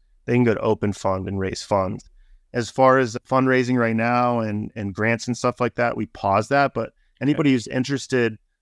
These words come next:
Speaker 1: in building on Deso should definitely reach out to us for sure, because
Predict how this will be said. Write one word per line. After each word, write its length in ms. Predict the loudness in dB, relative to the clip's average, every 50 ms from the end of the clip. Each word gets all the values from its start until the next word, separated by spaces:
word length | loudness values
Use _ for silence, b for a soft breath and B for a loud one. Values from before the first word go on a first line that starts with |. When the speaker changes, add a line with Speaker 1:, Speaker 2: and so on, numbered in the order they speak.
| _ _ _ _ _ _
Speaker 1:
in 240 | 0 2 2 2 2
building 340 | 2 4 4 4 4 4 2
on 180 | 2 0 0 0
Deso 580 | 0 0 0 0 2 2 4 4 4 2 -2 -6
should 200 | -12 -12 -12 0
definitely 340 | 2 2 2 4 2 0 2
reach 260 | 2 0 -2 -2 0
out 220 | 4 4 4 4 2
to 180 | -2 -2 -2
us 180 | -2 -2 -2 -4
for 120 | -8 -10 -8
sure, 320 | -4 -2 0 2 2 2
because 440 | 0 -2 -4 -2 -4 -4 -4 -6 -12